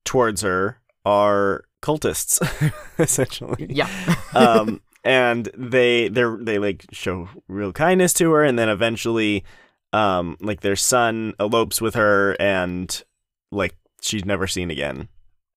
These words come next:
Speaker 1: And it is a direct, I'll, I'll put it this way, it's a direction that can be taken. And I think that in lieu of having written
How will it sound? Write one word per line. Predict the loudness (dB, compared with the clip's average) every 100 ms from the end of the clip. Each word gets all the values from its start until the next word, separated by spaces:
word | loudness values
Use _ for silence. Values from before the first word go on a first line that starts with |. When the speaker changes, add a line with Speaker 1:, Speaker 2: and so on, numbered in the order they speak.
| -4
Speaker 1:
And | -2 0 -2 -4 -10 _ -2
it | 0 0 -4 -14 _ _ _ _ _ -2
is | 0
a | 2 2
direct, | 2 2 0
I'll, | 0 0 -2 -2
I'll | 0
put | 2
it | 2
this | 0
way, | 0
it's | 0 2
a | 2
direction | 2 2 2 0 -2 -2
that | -4
can | -4 -4
be | -2
taken. | -2 -2 -8 -4
And | -2
I | 0
think | 0 0 -2
that | 0 2 0 -6 -20 _ _ _ _ _ 0
in | 2 2 2 2
lieu | 4 4 4 0 _ _ _ 0
of | 0
having | 0 0 2 0 0 -2 -6 -10
written | -6 0 0 -2 -6 -8